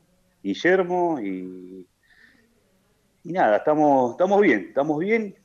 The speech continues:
eh, con los pies sobre la tierra, porque aún no, no ha terminado el torneo y nosotros queremos llegar a diciembre y poder, poder estar festejando.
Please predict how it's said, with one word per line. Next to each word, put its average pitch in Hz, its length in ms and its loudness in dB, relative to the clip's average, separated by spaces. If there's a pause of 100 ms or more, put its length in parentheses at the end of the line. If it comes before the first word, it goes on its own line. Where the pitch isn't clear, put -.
(280)
eh, 98 300 0
con 110 120 -2
los 110 100 -6
pies 143 140 0
sobre 120 260 4
la - 80 -10
tierra, 196 640 2
porque 90 320 -6
aún 101 300 -4
no, 95 300 -4 (580)
no 104 120 -2
ha 110 80 0
terminado 110 300 -2
el 113 80 -2
torneo 123 320 -2
y 143 40 -2
nosotros 101 280 -2
queremos 101 320 -4
llegar 104 180 2
a 101 60 2
diciembre 135 560 -2
y 117 60 0
poder, 104 340 0 (760)
poder 107 280 4
estar 107 260 -2
festejando. 92 640 -6